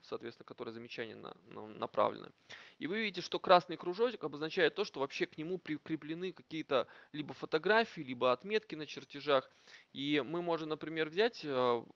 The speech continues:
вот там нажать и посмотреть, он попадёт, понимаете, прямо в чертёж, он от-, отметит именно место, где это замечание было на чертеже. То есть он не покажет вам весь лист, а он покажет конкретное место на чертеже, которое было отмечено,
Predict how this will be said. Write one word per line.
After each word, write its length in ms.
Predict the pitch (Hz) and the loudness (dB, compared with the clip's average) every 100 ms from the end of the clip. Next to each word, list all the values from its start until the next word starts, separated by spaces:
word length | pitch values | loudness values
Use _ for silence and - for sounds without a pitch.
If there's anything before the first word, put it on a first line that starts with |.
| - | -16
вот 140 | 113 | -12
там 220 | 113 117 | -10 -8
нажать 460 | 117 147 202 233 - _ - - | -8 -2 2 2 0 _ -20 -12
и 60 | 165 | -2
посмотреть, 580 | 170 - 165 214 208 | -2 0 0 2 0
он 100 | 170 | -2
попадёт, 420 | 175 175 180 202 - | -2 0 2 2 0
понимаете, 300 | 165 196 170 | -2 -2 -4
прямо 340 | - 190 185 | 4 6 6
в 100 | - | -2
чертёж, 520 | - 170 - 226 262 - | -6 -8 -6 -6 -6 -4
он 180 | 151 151 | -2 0
от-, 200 | 160 - | -2 -6
отметит 480 | - - 185 202 - | -16 -10 -8 -8 -6
именно 240 | 165 165 165 | -6 -4 -6
место, 360 | 185 226 - | -2 -2 -2
где 140 | 151 147 | -4 -4
это 120 | 143 | -4
замечание 440 | 131 147 - 175 147 | -8 -8 -2 -2 0
было 180 | 147 143 | -2 -2
на 100 | 135 | -4
чертеже. 540 | 139 - 151 147 123 - - - | -8 -10 -6 0 0 -2 -16 -10
То 60 | |
есть 80 | 131 | -6
он 80 | 165 | -4
не 80 | 175 | -2
покажет 340 | 190 247 226 | 6 6 6
вам 120 | 175 | -2
весь 320 | 135 180 165 156 | 0 -2 -2 -2
лист, 360 | 175 143 - _ _ | -4 -4 -10 _ _
а 80 | - | -6
он 80 | 135 | 0
покажет 280 | 160 233 226 | 6 6 6
конкретное 520 | 185 175 269 262 208 | 2 2 0 2 2
место 300 | 202 226 185 | 4 2 2
на 60 | 175 | -6
чертеже, 420 | 170 - 180 202 | -8 -8 0 2
которое 300 | 139 127 127 | 2 -2 -2
было 200 | 127 127 | 0 2
отмечено, 560 | 131 165 123 - - | 2 0 -4 -4 -6